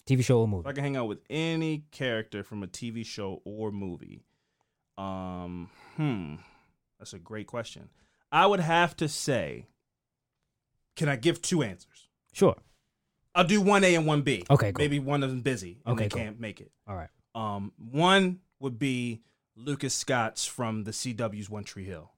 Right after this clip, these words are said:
Speaker 1: Okay.
Speaker 2: I think he's a very introspective person. I like the way that he talks. He seems like we could have some really cool conversations. He can tell me about some books to read. I don't really read books, but we do audiobooks.
Speaker 1: Mm-hmm.
Speaker 2: And he likes to hoop.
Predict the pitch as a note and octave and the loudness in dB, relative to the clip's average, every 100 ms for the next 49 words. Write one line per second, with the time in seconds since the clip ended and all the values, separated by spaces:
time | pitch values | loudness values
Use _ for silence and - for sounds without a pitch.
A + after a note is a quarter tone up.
0 | G#2 G#2 G2+ G2 A2+ F#2+ G2+ A2 G#2 A2 | -8 -4 -2 -2 -6 -12 -8 -8 -8 -12
1 | - - A2 - - A#2 G#2+ G#2 G2 G2 | -12 -10 -10 -12 -12 -12 -10 -10 -12 -12
2 | G2 G2 F#2 G2 - G#2 F#2+ - - G#2 | -10 -10 -10 -12 -10 -10 -10 -14 -14 -12
3 | F#2+ G2 F#2+ F2 F#2+ F#2+ - G2 G2 F#2+ | -10 -10 -12 -14 -12 -12 -12 -14 -12 -12
4 | F2+ G2 F#2+ F#2 _ _ _ - F#2 F2+ | -10 -10 -12 -16 _ _ _ -14 -12 -10
5 | F2+ F#2 F2 A2 - F#2+ G2+ F#2 G2 F#2+ | -12 -12 -10 -10 -10 -10 -8 -8 -8 -10
6 | F#2 G#2 G2 G#2 - G2 F#2 F#2+ F#2 E2+ | -10 -8 -8 -10 -14 -16 -12 -8 -8 -10
7 | D#2+ D#2+ - - A#2 G#2+ G#2 B2+ C3+ A#2+ | -14 -18 -20 -12 -6 -4 -2 -4 -4 -4
8 | A#2 - A2 B2 - | -6 -6 -6 -6 -8